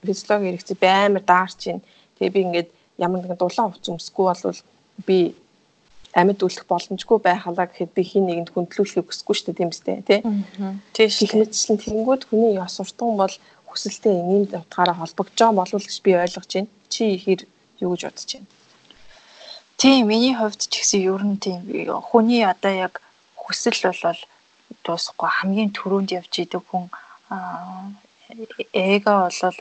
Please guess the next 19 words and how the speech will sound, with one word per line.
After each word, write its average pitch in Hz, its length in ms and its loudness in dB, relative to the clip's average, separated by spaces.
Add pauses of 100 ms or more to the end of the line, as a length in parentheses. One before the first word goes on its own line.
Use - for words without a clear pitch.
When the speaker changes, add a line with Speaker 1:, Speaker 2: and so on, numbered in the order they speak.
Speaker 2:
угаасаа 175 400 -4
хүн 190 240 -2
болгонд 180 400 -6
байдаг. 175 320 -8
Тэр 208 240 0
нь 214 80 0
бол 190 400 -6
яаж 247 480 0
хийж 196 160 -2
агаад 180 300 -4 (100)
ямар 233 240 -2
ч - 160 -6
нөхцөл 214 480 -2 (580)
хүнээс 185 300 -6
цогцолцоод - 500 -4
идэг, 180 220 -8
илрээд 185 420 -6
идэг 202 240 -2
штэ. - 320 -4